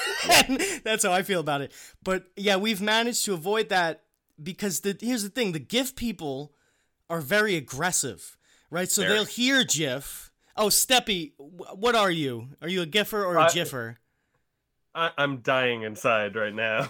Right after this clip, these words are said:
Speaker 3: <laughs>
Speaker 1: Oh, right.
Speaker 2: Well, we're
Speaker 3: I'm
Speaker 2: not,
Speaker 3: outnumbered.
Speaker 2: believe me, I have no, oh, you're a giffer. Well, here's my, here's my thing about the gifers. When you say gif, see, when I, when I hear gif, I don't feel any need to correct. Never.
Speaker 1: Mm-hmm.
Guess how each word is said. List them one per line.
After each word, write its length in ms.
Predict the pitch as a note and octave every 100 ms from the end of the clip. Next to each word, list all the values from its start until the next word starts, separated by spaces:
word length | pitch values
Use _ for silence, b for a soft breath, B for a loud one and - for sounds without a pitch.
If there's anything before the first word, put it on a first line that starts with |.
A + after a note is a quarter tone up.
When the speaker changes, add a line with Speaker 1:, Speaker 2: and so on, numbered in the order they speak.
| -
Speaker 3:
<laughs> 80 | A#3+
Speaker 1:
Oh, 140 | C#3+
right. 160 | D3 G3+
Speaker 2:
Well, 100 | A3+
we're 60 |
Speaker 3:
I'm 60 | C4
Speaker 2:
not, 180 | B3 A#3+
Speaker 3:
outnumbered. 380 | D#3+ D#3+ D3 A#3+
Speaker 2:
believe 280 | B3 B3+
me, 280 | A#3+ A#3 F#3+ b b -
I 140 | F#3+
have 160 | G#3 F#3+
no, 300 | G#3+ G#3+ G#3
oh, 180 | G3 G3
you're 260 | F#3 F#3+ F3
a 60 | E3
giffer. 440 | G#3+ G3 E3 C#3+ b b -
Well, 160 | G3+
here's 240 | A#3+ C#4 A3+
my, 200 | C4 A3
here's 320 | F#3+ A#3 G#3+
my 180 | G#3 F#3+
thing 340 | F#3 D#3 C3+
about 240 | C#3+ D#3+
the 60 | D3
gifers. 500 | C3 E3 - B2+ - b b b
When 180 | E3+ G3+
you 100 | G3+
say 400 | - - A#3+ A#3+
gif, 500 | C#3+ D#3 G#3 C#3+ -
see, 200 | - B3
when 160 | A#3 A#3+
I, 40 | A3
when 160 | A3+
I 80 | A#3+
hear 180 | A#3+ A3
gif, 560 | A2+ F3 A3 - - - _ _ _ _ -
I 120 | E3+
don't 220 | G#3 G#3
feel 220 | - F#3+
any 280 | F3+ F#3 F#3
need 440 | D#3 F3 E3 A#2+ G2+ _ -
to 120 | D#3
correct. 680 | - C3+ C3 G2 - - - _ -
Never. 400 | E3+ D3 A#2 F2
Speaker 1:
Mm-hmm. 160 | F2+